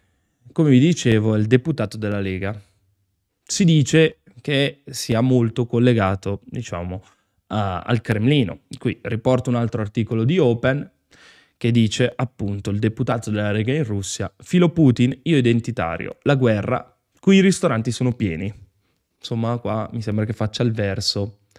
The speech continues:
a quello che diceva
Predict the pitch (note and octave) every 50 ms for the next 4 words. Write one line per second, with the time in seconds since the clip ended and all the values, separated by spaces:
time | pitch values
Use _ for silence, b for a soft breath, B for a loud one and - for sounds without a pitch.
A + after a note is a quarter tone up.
0 | b b b b b b b b b b b b - A#2+ - D3 C3 B2 A#2+ -
1 | - A#2+ A#2 A2+ A2+ G#2+ G#2 - - - A#2+ A2+ - - - C3 A#2 A2+ G#2 G#2
2 | G2 F#2 F2+ E2 - -